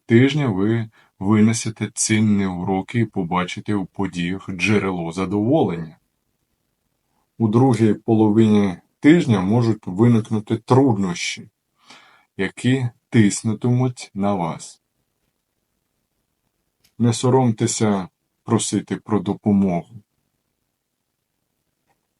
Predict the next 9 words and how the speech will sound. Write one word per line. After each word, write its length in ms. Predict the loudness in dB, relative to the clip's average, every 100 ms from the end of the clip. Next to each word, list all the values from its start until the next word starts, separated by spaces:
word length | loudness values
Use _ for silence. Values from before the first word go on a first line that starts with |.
| _ _ _ _ _ _ _
І 340 | 4 6 6 2
прогноз 500 | 0 2 2 0 -2
на 100 | -8
тиждень. 460 | -12 -14 -16 -18 -20 _ _ _ _ _ _ _ _ _ _ _ 0
Ваша 460 | 2 2 0 -4 -6 _ 0
проникливість 920 | 4 6 4 2 -2 -2 -2 -4 -4
допоможе 640 | -4 -2 -2 -2 -4 -2
уникнути 680 | -2 -2 -4 -6 -6 -6 -10
помилки. 720 | -4 -2 -2 -4 -8 -12 -20